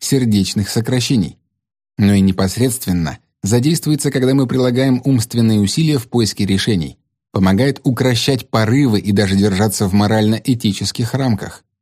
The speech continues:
Второе исследование Познера и Танга показало, что достаточно тренироваться всего по пять часов в течение двух недель,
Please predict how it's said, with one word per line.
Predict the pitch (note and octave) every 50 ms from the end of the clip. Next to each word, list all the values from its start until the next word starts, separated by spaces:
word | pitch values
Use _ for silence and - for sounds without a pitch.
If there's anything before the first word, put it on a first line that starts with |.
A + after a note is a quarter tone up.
| _ _ _ _ _ _ _ _ _ _ _ _ _ _
Второе | - - - - B2+ D3+ F3 E3 C#3+ B2
исследование | - C3 A#2+ - - - C3+ C3 A#2+ G2 F#2+ F2+ E2+ E2+ E2+ E2+
Познера | F2 - A#2+ A2 F#2+ F2 G2 F#2 E2+
и | D#2+ - G2 F#2+
Танга | - C3+ D3 C#3 B2 G#2 F2+ D#2+
показало, | - - - A2 A2 C3+ C#3+ C#3 B2+
что | A2+ - - B2+ A2+
достаточно | G#2+ A#2 A#2 A#2 - - D3 C#3+ - C3+ A#2+ - - C3 A#2+
тренироваться | A2+ - B2 B2+ B2 A#2+ A#2+ A#2+ A#2 C3 B2+ A#2 - G2
всего | - - G2 F2+ F#2
по | E2+ - F#2
пять | - B2+ C3 B2+ -
часов | - A#2 - - B2+ C3 B2
в | -
течение | - - A2 - B2 B2 B2+ B2+ B2 A#2
двух | G#2 G#2 G2+ A#2 G#2+ - -
недель, | G2+ G2 F#2+ G#2 B2+ A2+ F#2 -